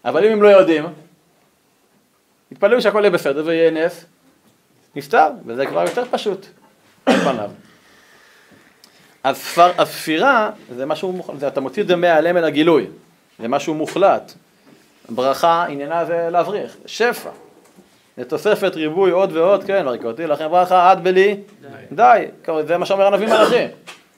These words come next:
Speaker 1: מה אמרנו חז"ל? "עד שיבלו שפתותיכם", מי לא אומר די, די, די, נכון? מה הפשט של לומר די?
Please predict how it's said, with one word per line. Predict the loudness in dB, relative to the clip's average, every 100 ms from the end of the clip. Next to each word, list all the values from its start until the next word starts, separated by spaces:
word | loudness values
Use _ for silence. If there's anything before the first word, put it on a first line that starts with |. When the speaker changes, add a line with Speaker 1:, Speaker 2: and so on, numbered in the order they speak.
| _ _ _ _ -6
Speaker 1:
מה | 0 0
אמרנו | 0 -4
חז"ל? | -4 4 4 6
"עד | 4 2
שיבלו | -2 -2 -2
שפתותיכם", | -6 -6 -4 -4 -2 -2 -4 -12 _ _ -16
מי | -10 -8 -6 -6 -6
לא | -4 -2 -2
אומר | -2 -2 -2
די, | 0 0 0
די, | -4 -4
די, | -4 -4
נכון? | -2 -2 -2 -6 _ _ _ _ _
מה | -4 -4
הפשט | -2 -4 -4
של | -6
לומר | -6 -6
די? | -4 -6